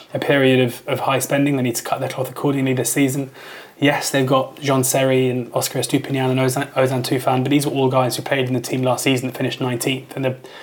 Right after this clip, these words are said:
the underlying numbers towards the back end of last season was really miserable. And I do wonder if maybe Uncle Ashwin thought that this was gonna be a bit easier than it's turned out to be.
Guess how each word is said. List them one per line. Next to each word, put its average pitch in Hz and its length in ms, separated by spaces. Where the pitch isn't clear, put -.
the 156 100
underlying 131 340
numbers 127 260
towards 127 180
the 127 60
back 117 200
end 120 120
of 117 40
last 117 220
season 120 280
was 113 120
really 120 200
miserable. 117 500
And 131 100
I 127 60
do 139 200
wonder 135 280
if 120 280
maybe 123 540
Uncle 131 520
Ashwin 123 520
thought 127 400
that 131 260
this 143 240
was 139 80
gonna 135 220
be 131 160
a 120 40
bit 139 140
easier 143 300
than 131 120
it's 131 120
turned 131 260
out 123 160
to - 120
be. 117 260